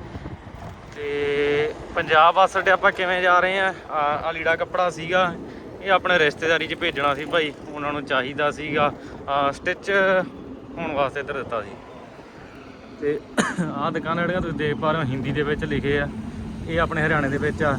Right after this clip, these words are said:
ਤੇ ਆਹ ਮੋਂਗੇ ਤੋਂ ਅਗਲੀ ਦੁਕਾਨ, ਆ, ਇੱਥੋਂ ਜਿਹੜੀਆਂ ਦੁਕਾਨਾਂ ਹੈਗੀਆਂ ਗਾ, ਇਹ ਪੰਜਾਬੀ ਦੇ ਵਿੱਚ ਲੈਂਗੁਏਜ ਇਹਨਾਂ ਦੀ ਹੋ ਜਾਂਦੀ ਹੈ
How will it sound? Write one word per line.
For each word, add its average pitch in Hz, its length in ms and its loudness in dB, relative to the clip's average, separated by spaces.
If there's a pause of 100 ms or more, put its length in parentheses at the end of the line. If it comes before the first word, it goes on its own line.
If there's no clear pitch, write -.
(100)
ਤੇ 160 60 -2
ਆਹ 160 120 0
ਮੋਂਗੇ 135 380 0
ਤੋਂ 135 200 -2
ਅਗਲੀ 127 200 -4
ਦੁਕਾਨ, 123 540 -4 (360)
ਆ, 113 1200 -6
ਇੱਥੋਂ 165 260 -4
ਜਿਹੜੀਆਂ 170 240 0
ਦੁਕਾਨਾਂ 143 320 0
ਹੈਗੀਆਂ 135 340 -2
ਗਾ, 127 200 0 (580)
ਇਹ 151 160 -2
ਪੰਜਾਬੀ 127 460 0
ਦੇ 131 120 0
ਵਿੱਚ 127 320 -4 (1160)
ਲੈਂਗੁਏਜ 131 420 2
ਇਹਨਾਂ 135 180 2
ਦੀ 143 100 2
ਹੋ 131 180 0
ਜਾਂਦੀ 120 360 0
ਹੈ 120 100 0